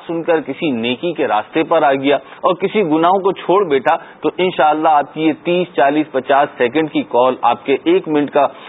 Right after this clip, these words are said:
وائس پیغام جو ہے، ہو سکتا ہے آخرت میں ہمارے لیے آسانی اور براعت کی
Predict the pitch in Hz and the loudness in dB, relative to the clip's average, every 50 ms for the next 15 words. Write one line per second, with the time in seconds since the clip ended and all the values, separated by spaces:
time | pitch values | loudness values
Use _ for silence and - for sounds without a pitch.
0 | - - - 117 123 143 151 - - - 135 123 123 107 113 131 175 208 226 208 | -16 -6 -2 0 2 2 0 -2 -2 0 2 2 2 2 2 2 2 2 2 0
1 | 151 131 123 123 131 127 - - - - - 190 240 240 - - 151 - - - | 0 0 2 2 0 0 -2 -16 -14 -4 0 0 0 0 0 -2 -4 -4 0 0
2 | 139 131 135 127 - - - - - 113 127 143 - 156 156 185 196 - - 143 | 2 2 2 0 -2 -6 -8 -2 0 0 0 0 0 0 0 0 0 0 0 0
3 | 131 127 131 127 - - - - - 120 120 127 135 139 147 147 143 143 139 - | 2 2 2 0 -2 -10 -12 -2 -2 0 2 2 2 2 2 2 2 2 0 2
4 | - 120 117 117 - - 123 123 139 151 156 151 135 113 117 117 117 117 - 143 | 2 0 0 0 0 0 2 2 2 2 2 2 2 2 2 2 2 2 2 0
5 | 139 127 - 131 | -2 -2 -4 -8